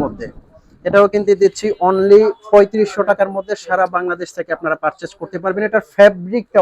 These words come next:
অসাধারণ, ফ্যাব্রিকটা ধরলে আপনারা বুঝতে পারবেন। ভিতরে কিন্তু একটা ক্রেপ আছে, just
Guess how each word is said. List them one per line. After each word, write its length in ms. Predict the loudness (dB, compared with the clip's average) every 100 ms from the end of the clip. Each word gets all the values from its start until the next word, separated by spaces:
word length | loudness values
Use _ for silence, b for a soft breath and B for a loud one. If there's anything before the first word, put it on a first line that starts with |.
| 2
অসাধারণ, 440 | 0 -6 -4 -8 -8
ফ্যাব্রিকটা 460 | -8 -4 -4 -2 -6 -4
ধরলে 240 | -4 0 0
আপনারা 200 | -2 -6
বুঝতে 280 | -6 -10 -8
পারবেন। 240 | -6 -6 -8 -8 b b b -8
ভিতরে 220 | -4 0 0
কিন্তু 160 | 0 -4
একটা 120 | -4 -8 _
ক্রেপ 240 | 4 4 4 -4
আছে, 160 | -8 -16 -18 -20 -18 -10
just 140 | -8